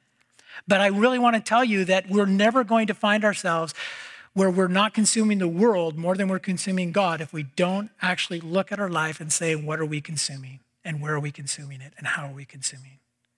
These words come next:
Is God number one in these areas? Okay, church? That's all I got for you today. <laughs>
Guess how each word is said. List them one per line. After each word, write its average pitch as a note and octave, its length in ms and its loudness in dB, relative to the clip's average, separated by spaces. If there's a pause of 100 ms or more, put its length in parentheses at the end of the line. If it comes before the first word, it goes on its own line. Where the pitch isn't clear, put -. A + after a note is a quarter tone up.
(320)
Is F3+ 200 -2
God E3 280 -4
number D#3 200 -8
one C3+ 280 -12
in C3 80 -18
these C3 180 -14
areas? C3+ 500 -16 (1900)
Okay, G3 120 4
church? A3 420 -2 (1000)
That's - 120 -2
all F#3+ 80 6
I F#3+ 60 2
got F3+ 160 0
for - 100 -6
you E3 80 -4
today. D#3 320 -4 (1800)
<laughs> - 0 -